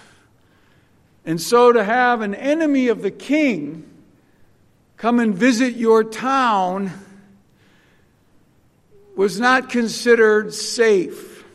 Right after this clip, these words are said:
And they didn't even know how ominous this trip really was,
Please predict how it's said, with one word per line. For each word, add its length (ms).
And 140
they 120
didn't 260
even 240
know 520
how 200
ominous 580
this 160
trip 320
really 340
was, 600